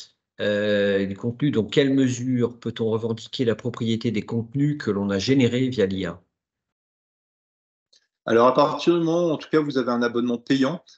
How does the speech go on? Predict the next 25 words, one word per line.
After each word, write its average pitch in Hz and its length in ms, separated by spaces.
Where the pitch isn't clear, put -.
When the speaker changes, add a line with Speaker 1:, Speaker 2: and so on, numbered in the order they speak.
Speaker 2:
euh, 107 220
vous 107 180
avez 113 160
le 110 80
droit 113 260
d'utiliser, 117 840
euh, 98 580
tous - 100
les 123 120
contenus. 143 560
Et 165 140
pour 147 300
information, 131 840
chaque - 440
contenu 147 520
est 117 220
unique. 127 240
C'est-à-dire 101 400
qu'à 107 140
chaque 131 240
fois 143 180
que 123 60
vous 110 120
allez 110 140
interroger, 117 760